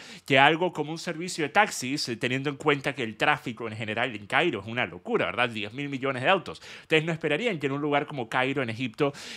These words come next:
que el servicio de los taxis fuera bueno, pero ten en cuenta una cosa. Primero,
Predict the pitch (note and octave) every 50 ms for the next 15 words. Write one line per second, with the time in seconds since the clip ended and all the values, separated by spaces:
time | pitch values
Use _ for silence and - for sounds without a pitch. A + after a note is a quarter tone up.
0 | - _ - C3+ C3 - D3+ B2 A2 B2+ C3 - - D3 B2+ A2+ - C3+ B2+ A#2+
1 | - - C3 - - C#3 D3 D3 B2+ A2 A#2+ D#3+ E3+ - E3+ F3+ G#3+ A3+ A3 -
2 | - - - _ - F3 F#3+ F3+ F#3+ E3 F#3 F3+ E3 E3+ D3 - A2 F#2+ - C3
3 | B2 A#2+ C#3+ F3 A#3+ D4+ E4 F4